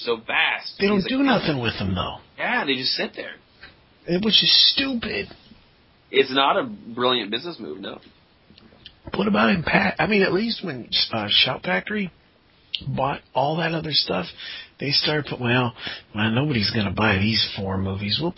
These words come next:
Speaker 2: call 'em Action Pack Movie Marathon and stick 'em out as one for ten bucks."
Speaker 1: Exactly, and, and, and that's why I'm saying, like, a lot of those, you'll find out one, you're like, "Oh, I've been waiting to see that for so long, and I'll buy it, and I'll get three other movies I've never heard of."
Speaker 2: I mean, like,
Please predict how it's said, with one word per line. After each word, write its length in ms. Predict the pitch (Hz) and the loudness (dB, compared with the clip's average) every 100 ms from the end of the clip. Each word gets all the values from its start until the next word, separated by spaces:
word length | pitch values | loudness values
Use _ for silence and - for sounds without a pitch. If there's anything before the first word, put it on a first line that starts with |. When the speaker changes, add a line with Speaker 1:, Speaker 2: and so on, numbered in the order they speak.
| - | 0
Speaker 2:
call 240 | 113 127 | 2 2
'em 80 | 135 | 2
Action 380 | 120 127 - 147 | 2 4 4 4
Pack 260 | 147 - | 0 2
Movie 260 | 143 185 196 | 0 0 0
Marathon 540 | 208 226 143 117 95 | 0 2 0 -2 -4
and 100 | 98 | 0
stick 280 | - - 139 | 2 2 2
'em 80 | 147 | 0
out 160 | 147 165 | 0 0
as 140 | 156 | 0
one 240 | 180 196 | -2 -2
for 140 | 117 - | -2 -4
ten 280 | - 131 185 | -2 0 0
bucks." 140 | 190 | 2
Speaker 1:
Exactly, 400 | 202 240 185 139 | 4 2 2 2
and, 120 | 160 | 4
and, 200 | 165 160 | 4 0
and 180 | 156 143 | 0 2
that's 160 | 151 160 | 2 4
why 160 | 156 | 2
I'm 80 | 156 | 2
saying, 160 | 185 160 | 0 -4
like, 120 | 113 | -4
a 120 | 110 | 0
lot 220 | 127 147 | 4 4
of 0 | |
those, 280 | 151 139 135 | 4 0 -4
you'll 160 | 135 139 | -6 -4
find 300 | 131 139 127 | 0 2 2
out 160 | 113 | 0
one, 180 | 120 165 | 0 -2
you're 100 | 120 | -2
like, 100 | 117 | -4
"Oh, 60 | 147 | -6
I've 140 | - | -4
been 140 | 180 175 | -2 -2
waiting 180 | 180 | -2
to 40 | 170 | -6
see 200 | - 208 | -8 -6
that 180 | 190 - | -6 -6
for 80 | |
so 200 | 160 190 185 | -4 -2 0
long, 220 | 196 170 | 2 2
and 80 | 131 | 2
I'll 120 | 131 | 2
buy 220 | 147 165 | 2 2
it, 340 | 143 - - | 0 -4 -4
and 120 | 131 127 | 0 2
I'll 140 | 123 | 0
get 140 | 117 | -4
three 140 | - 131 | -2 -2
other 140 | 120 | 0
movies 340 | 117 123 101 95 | -2 -4 -4 -4
I've 80 | |
never 180 | 95 95 | -6 -8
heard 200 | 95 98 | -10 -12
of." 40 | - - - - - - _ - | -14 -10 -10 -10 -14 -20 _ -2
Speaker 2:
I 60 | |
mean, 260 | 127 131 110 | -2 0 -2
like, 240 | 101 92 | -4 -6